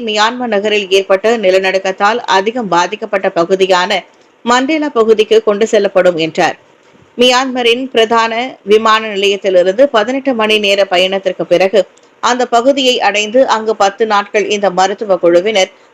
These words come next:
தங்கள் கடமையில் ஈடுபடுவார்கள் என்றார் அவர். இந்த குழுவில் தன்னார்வ ரீதியில் இணைந்துள்ள டாக்டர் ஷர்மிளா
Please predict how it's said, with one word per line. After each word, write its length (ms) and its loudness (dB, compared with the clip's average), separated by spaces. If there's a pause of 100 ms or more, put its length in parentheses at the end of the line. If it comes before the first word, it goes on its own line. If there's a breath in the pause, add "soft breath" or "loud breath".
தங்கள் 360 2
கடமையில் 480 0
ஈடுபடுவார்கள் 800 0
என்றார் 380 -2
அவர். 320 -2 (540 soft breath)
இந்த 220 2
குழுவில் 400 2
தன்னார்வ 460 0
ரீதியில் 420 2
இணைந்துள்ள 480 -2
டாக்டர் 360 0
ஷர்மிளா 460 0